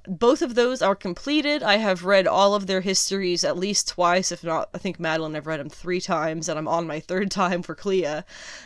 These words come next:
Um, all of those are up there. So if you're interested in those characters, both of them are also gonna be coming into relevancy soon, because for Clea,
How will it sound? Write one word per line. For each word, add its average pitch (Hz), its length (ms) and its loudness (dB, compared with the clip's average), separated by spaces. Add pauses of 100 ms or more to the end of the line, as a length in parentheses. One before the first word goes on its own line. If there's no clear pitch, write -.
(160)
Um, 180 640 4
all 302 240 8
of 254 100 -4
those 269 220 2
are 247 100 2
up - 180 0
there. 120 240 -2
So 185 160 0
if 190 80 -2
you're 226 140 -2
interested 262 280 -4
in 233 80 -2
those 226 180 -2
characters, 226 500 -2
both 214 200 0
of 254 80 -2
them 262 120 4
are 220 80 6
also 220 200 4
gonna 220 100 0
be 214 120 -2
coming 202 280 0
into 196 440 -2
relevancy 175 600 2
soon, 156 380 -2
because 165 400 -4
for 151 100 -10
Clea, 247 440 2